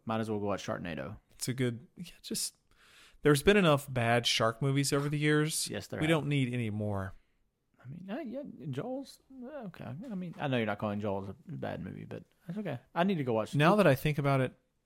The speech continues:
Speaker 2: I don't know that I've actually seen the entire film all the way through.
Speaker 1: No, I've seen lots of clips, but I don't think I've seen any
Speaker 2: I
Speaker 1: of
Speaker 2: think
Speaker 1: it.
Speaker 2: I've seen, this is one of those movies that would be on T B S or something
Speaker 1: Yeah.
Speaker 2: back in the day, and I would, it would be on in the background of something.
Speaker 1: Yeah.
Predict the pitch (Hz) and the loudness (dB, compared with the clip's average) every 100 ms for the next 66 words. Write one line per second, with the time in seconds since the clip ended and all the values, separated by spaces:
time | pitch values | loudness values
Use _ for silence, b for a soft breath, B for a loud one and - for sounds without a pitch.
0 | _ _ - 143 147 143 135 120 113 113 | _ _ 0 2 4 4 4 4 2 0
1 | 120 120 - 120 113 104 - 120 123 139 | 0 -4 -2 -2 -2 -4 -4 -2 -2 0
2 | 156 151 151 151 151 147 165 160 160 147 | -2 0 2 2 0 0 2 2 2 0
3 | 107 104 120 139 127 107 107 127 - 98 | 2 4 4 4 0 0 2 2 0 -10
4 | - - 139 101 - - 117 120 143 107 | -8 2 2 2 -4 -8 -2 -2 -2 -8
5 | 90 - 104 104 _ _ - 104 120 - | -10 -12 -14 -14 _ _ -14 -8 -6 -2
6 | 135 117 - 127 110 - _ _ - 214 | -2 -2 -2 -2 -4 -10 _ _ -2 0
7 | 196 185 165 139 127 143 123 113 120 123 | 0 2 4 4 4 2 2 2 0 0
8 | 120 131 117 101 131 131 107 101 113 127 | 0 0 0 -2 -2 -2 0 0 0 -2
9 | 131 135 135 139 139 98 95 113 117 123 | -4 -2 -4 -4 -4 -4 -2 -2 -2 -4
10 | 110 113 113 117 120 113 110 107 101 107 | -4 -2 0 0 -2 -4 -4 -2 -6 -8
11 | _ _ _ _ _ 139 131 127 120 120 | _ _ _ _ _ -2 0 2 0 0
12 | 123 127 110 107 107 - 120 123 127 - | 0 -2 -2 -2 -2 -2 -4 -2 -4 -4
13 | 131 131 131 131 104 | -4 -4 -4 -2 -2